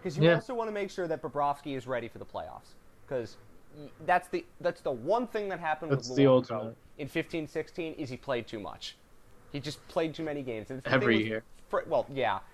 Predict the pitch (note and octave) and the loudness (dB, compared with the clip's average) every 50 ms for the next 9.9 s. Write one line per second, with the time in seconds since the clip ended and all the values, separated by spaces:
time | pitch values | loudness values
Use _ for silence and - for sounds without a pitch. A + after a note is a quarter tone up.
0 | - - - - G#3 G#3 G3 - A3+ G#3+ - - - F3+ - A#3 G#3+ G3+ F3+ - | -20 -20 -8 -2 -2 -2 -2 -2 -4 -6 -6 -6 -12 -2 -2 0 2 2 0 2
1 | - F3 D#3 C#3 C3+ C3+ B2+ A#2 A2 G2+ G2+ - F#2+ A2 C3+ D3 D3 C#3+ D#3+ F#3+ | 2 2 2 2 2 0 0 0 0 -2 -4 -6 -2 0 0 0 0 0 2 4
2 | G#3 G#3+ A3 G3 F#3 D#3 F3 E3+ E3 D#3+ D3 C3 D3 C#3+ C#3 C3 - - - E3 | 4 6 6 4 4 2 2 2 2 0 0 0 -2 -4 -4 -4 -6 -6 -6 -6
3 | D3+ C#3+ F3 E3 D#3+ D3 C3+ C3 B2+ - - C3+ B2 A#2 A#2 - - B2 A2+ - | -2 0 2 2 4 4 4 2 2 2 2 0 0 0 -2 0 0 0 0 2
4 | - A#2+ A2 - - A2+ G#2+ - A2 G2+ - A#2+ A2 G2 F#2+ - - - - - | 0 0 0 0 -2 -6 -8 -8 -10 -8 -4 -2 -2 -2 -2 -6 -12 -20 -20 -20
5 | - - - F3 F3+ F3 E3 G3 G3 - G#3+ A3 B3 C4+ B3+ A#3 A3 G3+ G3 F#3 | -14 -6 -2 0 0 0 0 -4 -2 0 2 2 2 2 0 -2 -2 -2 -4 -4
6 | F3 F3 - - - - G3 G3 F#3 C3 G#2 G#2 A2+ B2+ C3 - - D#3+ D3+ - | -8 -10 -14 -18 -4 0 2 2 2 2 -2 -2 0 0 -2 0 0 0 0 0
7 | - - C3 C#3+ C#3+ C#3 C3+ - D3 B2 B2+ B2+ B2+ B2 B2 B2 C3 B2 A2+ G#2 | 0 -4 -2 0 0 -2 -2 -4 -6 -4 -4 -4 -4 -4 -4 -4 -4 -6 -6 -8
8 | G2+ F#2 - - C#3 B2+ C3 C3 B2+ A#2+ A#2+ - B2 A2+ G#2 G2+ - - F#2 D#2 | -10 -10 -10 -10 -6 -6 -4 -4 -4 -6 -6 -6 -6 -8 -8 -8 -8 -8 -8 -6
9 | C2 B1 - - - - - - - - - - - A#2+ A#2+ A#2 A2+ - | -6 -10 -12 -14 -18 -18 -20 -20 -20 -20 -20 -10 -6 -4 -4 -4 -4 -6